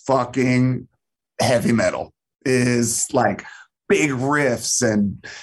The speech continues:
sludgy doom metal chords and thrash metal drums. And those two things just happen to marry, uh, together perfectly. And I'm an old school, you know, I grew up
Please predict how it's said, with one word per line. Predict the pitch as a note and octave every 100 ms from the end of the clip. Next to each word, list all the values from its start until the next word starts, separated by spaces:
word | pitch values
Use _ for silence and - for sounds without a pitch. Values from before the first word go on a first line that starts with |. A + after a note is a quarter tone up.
| -
sludgy | - - - E3 E3 D#3 D3 C#3+ C3 A2+ -
doom | D#3 D#3+ D#3+ D#3 D3 C#3 C#3
metal | D3 C#3+ C#3 B2+ A#2+ - - - - _ _ -
chords | E3 E3+ D3+ C#3 B2+ B2 G#2 -
and | - B2 A#2+ A#2+ A#2 G2+
thrash | - - D3+ D#3 D3 C#3 - - -
metal | C#3 D#3+ D3 C#3 C3+ C3
drums. | A2 B2+ D3 D3 C#3 B2+ B2 A#2+ B2
And | A#2+ G#2+ G#2 G#2 - -
those | F#3 G3+
two | G3+ G3
things | F#3 E3 C3
just | A2+ D3+ C3+ - - -
happen | - B2 A#2 A#2+ A#2 A2+ -
to | - A#2+
marry, | G#2+ G#2+ A#2 A#2 A2+ G#2+ - - - - _ - -
uh, | A#2+ A2 G#2+
together | B2 A2 A2+ A#2+ G#2
perfectly. | - F3 E3+ B2 B2+ C3 B2+ - - - -
And | B2+ B2+
I'm | F3 C4
an | D#4
old | G#3 E3+ E3+
school, | - E3+ D#3 B2+
you | D#3
know, | B2
I | A#2+
grew | D3 E3 E3
up | D#3